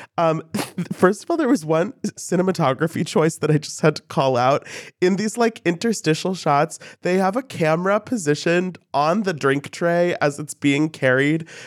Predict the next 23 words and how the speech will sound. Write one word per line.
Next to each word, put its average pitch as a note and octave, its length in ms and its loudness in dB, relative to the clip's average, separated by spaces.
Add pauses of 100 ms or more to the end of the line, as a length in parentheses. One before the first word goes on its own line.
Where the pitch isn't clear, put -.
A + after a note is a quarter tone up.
(100)
by E3 180 2
the F#3 100 0
waiters, D#3 440 2
like, D#3+ 180 -2
two - 180 -2
different G3+ 360 2
times. E3+ 560 -2
And G3+ 120 2
so G#3 140 2
it F#3+ 100 2
feels - 280 -2
like - 200 -6
you're, A3+ 140 0
like, G3+ 240 -2 (600)
on F3+ 120 2
a F3 60 4
GoPro F3 880 0 (240)
<laughs> - 240 -20
walking F#3+ 400 2
around G3 320 0
sir. D#3+ 420 0 (320)
It's D4+ 540 0
like, - 360 -2